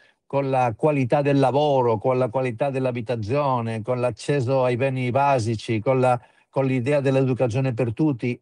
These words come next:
Infatti, per esempio, non, non conosco il caso d'Italia, ma tu, eh, sei, tu puoi essere straniero in, in Barcellona, non avere la condizione di cittadino, ma se tu, eh, eh, sei iscritto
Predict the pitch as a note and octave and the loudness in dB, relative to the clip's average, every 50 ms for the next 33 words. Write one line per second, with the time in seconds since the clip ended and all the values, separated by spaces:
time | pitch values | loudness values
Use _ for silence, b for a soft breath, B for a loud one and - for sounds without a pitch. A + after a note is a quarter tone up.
0 | b b b - C#3+ C#3+ B2 - E3+ G3+ F#3 - F#3+ D3 D#3 C3 B2 A2+ D3 C3+ | b b b -2 0 0 2 2 2 2 2 2 2 2 2 2 4 2 2 2
1 | C#3 C3+ C3+ C#3+ C3+ B2 B2+ - C#3 C#3 C#3 C3 - C#3 C#3+ F3 F3+ - - D3+ | 2 2 2 0 -2 -2 -4 -2 -2 -2 -2 -2 0 0 2 2 0 0 0 -2
2 | C3 - C#3+ C#3 A#2+ B2+ C3+ C3 A#2+ A2 C3+ B2 A#2+ A2 G#2+ A2 G#2+ A2 A2+ G#2+ | 0 2 2 2 2 2 2 0 2 2 2 2 2 2 2 0 0 0 0 -2
3 | - _ - - E3+ F3+ F3 - - - C#3+ C#3 B2 A#2+ A#2+ A2+ b b b b | -4 _ 0 2 2 2 2 0 -2 -2 0 0 0 0 -2 -4 b b b b
4 | b - - - - - E3+ F3 F3 F3 E3 D#3+ _ _ _ _ _ _ - F#3 | b -18 -16 -10 -2 2 4 4 6 4 4 2 _ _ _ _ _ _ 0 0
5 | E3+ - F3+ F3 D#3+ D#3+ F3+ F#3+ - - E3+ D3 C#3 B2+ - - - D3+ D#3 D3+ | 2 4 4 6 6 6 6 4 4 2 2 2 2 0 0 0 2 2 2 4
6 | D#3 E3+ F#3 G#3+ A#3 A#3+ A#3 A3+ G#3 F#3+ E3+ D#3 D3+ C#3 D3 D3+ D3+ C#3+ D3 C#3+ | 4 4 4 4 4 2 2 0 0 0 -2 -2 -4 -4 -4 -4 -2 -2 -2 -2
7 | B2+ - D#3+ D#3+ D#3 D3+ C#3 C3 B2+ B2 C#3 D3+ F3 G3 b b b b b b | -2 -2 0 0 2 2 2 2 0 0 -2 -2 -4 -4 b b b b b b
8 | b - C3+ C#3+ D#3+ E3 E3 E3+ D#3 F#3 A3 A#3 A3+ G#3+ G3 F3 D#3+ D3 A#2 - | b -6 -4 -2 0 0 0 2 2 2 2 2 2 2 2 2 2 0 -2 -2
9 | - D#3+ D3 C#3 D3 C3 A#2+ E3 E3+ E3 D#3+ C#3+ C#3+ C#3 A2+ - - D3 B2+ D#3+ | -2 -2 0 0 -2 -2 0 0 0 0 -2 -2 -2 -4 -4 -2 -4 -2 -2 -2
10 | D3 C#3+ C#3 C3+ B2+ B2 A#2 B2 C3+ D#3+ F3 - - D3 E3+ G3 G#3 - - E3+ | -2 -2 -2 -2 -2 -2 -4 -4 -6 -6 -8 -8 -4 -2 0 0 0 0 0 -2
11 | D3+ B2 - G#3+ B3 B3+ A#3 F#3+ - _ _ _ - - D3+ D3+ D3 C#3+ B2+ - | -2 -2 0 0 2 2 2 0 -4 _ _ _ -2 0 2 4 4 2 0 -2
12 | _ _ _ - D#3 E3+ D#3+ - - - - - F#3 F#3+ F#3 F#3 F3+ E3 - - | _ _ _ 0 0 0 0 -2 -6 -6 -2 0 2 4 4 4 2 2 0 -2
13 | - - G3+ B3 A#3 F3 - F3+ D3 C3 A#2+ A2 _ | -2 0 2 2 0 0 0 0 0 0 0 -4 _